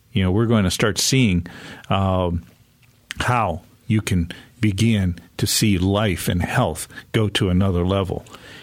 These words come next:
And so that's what we began working with Roger. And, and I just had him say some positive affirmations,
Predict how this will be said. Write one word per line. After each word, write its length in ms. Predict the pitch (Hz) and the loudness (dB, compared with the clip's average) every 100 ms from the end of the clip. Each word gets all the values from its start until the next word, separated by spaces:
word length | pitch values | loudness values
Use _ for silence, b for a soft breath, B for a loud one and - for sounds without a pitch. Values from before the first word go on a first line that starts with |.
| B | B
And 140 | 110 104 | -4 0
so 100 | 143 | 2
that's 260 | 185 196 | 4 2
what 140 | 165 131 | 0 2
we 140 | 117 | 2
began 480 | 107 110 131 135 107 | 2 0 2 4 4
working 320 | 107 113 104 | 2 2 0
with 160 | 92 95 | 0 0
Roger. 400 | 92 90 90 98 | 0 0 -2 0
And, 180 | 107 101 B B B | 0 0 B B B
and 160 | 107 107 | 0 2
I 100 | 107 | 2
just 280 | 135 117 - | 0 0 0
had 220 | 143 139 | 2 2
him 140 | 107 | 2
say 240 | - 123 120 | 2 0 0
some 240 | - 87 | 0 -2
positive 540 | - 127 127 110 98 | 0 0 2 0 0
affirmations, 880 | 110 110 - 92 117 127 147 139 - | 0 0 0 2 2 2 2 2 0